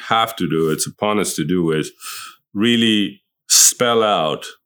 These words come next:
factually, concretely, what is, in our view, as a global player, that is kind of a hindrance, um, if you will. Not because it might not technically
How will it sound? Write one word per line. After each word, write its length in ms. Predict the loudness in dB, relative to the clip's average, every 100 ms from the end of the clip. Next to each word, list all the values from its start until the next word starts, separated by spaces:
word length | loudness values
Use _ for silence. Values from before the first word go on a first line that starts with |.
| _ _ -18
factually, 920 | -6 -2 0 -2 -2 0 0 -2 -6 0
concretely, 960 | 0 0 -2 -2 -2 -2 -2 -2 -4 _ _ _
what 300 | -2 0 2
is, 180 | 0 0
in 100 | 0
our 180 | 0 0
view, 440 | 2 2 2 -2 -12 _ -4
as 180 | -2 0
a 80 |
global 400 | 0 0 2 0 -2
player, 520 | 0 2 2 0 -4 -12 -20 _ -4
that 340 | 0 0 -2
is 500 | 0 2 0 -2 -6 -16 -6
kind 260 | -2 0
of 100 | 0
a 80 | 0
hindrance, 720 | 0 0 0 2 2 0 -6 _ _
um, 300 | -2 -2 -2 -4
if 200 | -2 0
you 100 | 0
will. 220 | 0 -2 -8 -8
Not 300 | -2 0 2
because 540 | 0 0 0 2 0 0
it 160 | -2
might 460 | 0 2 2 0 -2 -8 -14 -8
not 520 | -2 0 0 -2 -4 -4
technically 840 | 0 0 0 -2 0 0 0 -4